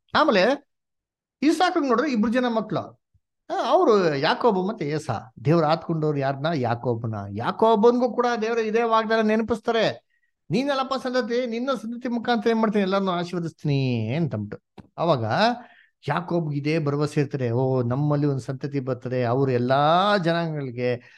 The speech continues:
ಆಶೀರ್ವಾದ ತರ್ತಾರೆ" ಅಂತ ಅಂದ್ಬಿಟ್ಟು. ಸರಿ, ಯಾಕೋಬ್ಗೆ ಎಷ್ಟು ಜನ ಮಕ್ಳು ಅಂತ ನೋಡಿದ್ರೆ ಹನ್ನೆರಡು ಜನ ಮಕ್ಳು. ಈ ಹನ್ನೆರಡು ಜನ ಮಕ್ಳುಗಳಲ್ಲಿ ದೇವ್ರು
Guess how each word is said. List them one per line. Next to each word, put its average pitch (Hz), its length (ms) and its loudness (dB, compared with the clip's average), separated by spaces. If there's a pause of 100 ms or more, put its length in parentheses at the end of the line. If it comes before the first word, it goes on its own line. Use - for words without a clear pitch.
(180)
ಆಶೀರ್ವಾದ 131 600 -2
ತರ್ತಾರೆ" 110 540 -4
ಅಂತ 107 200 -8
ಅಂದ್ಬಿಟ್ಟು. - 500 -16 (220)
ಸರಿ, 180 180 4 (480)
ಯಾಕೋಬ್ಗೆ 165 520 2
ಎಷ್ಟು 131 100 -2
ಜನ 160 100 2
ಮಕ್ಳು 147 300 0
ಅಂತ 123 100 -2
ನೋಡಿದ್ರೆ 113 260 -4
ಹನ್ನೆರಡು 143 460 0
ಜನ 143 160 -4
ಮಕ್ಳು. 113 400 -10 (380)
ಈ 196 100 4
ಹನ್ನೆರಡು 247 340 4
ಜನ 269 160 2
ಮಕ್ಳುಗಳಲ್ಲಿ 202 800 0 (320)
ದೇವ್ರು 180 640 4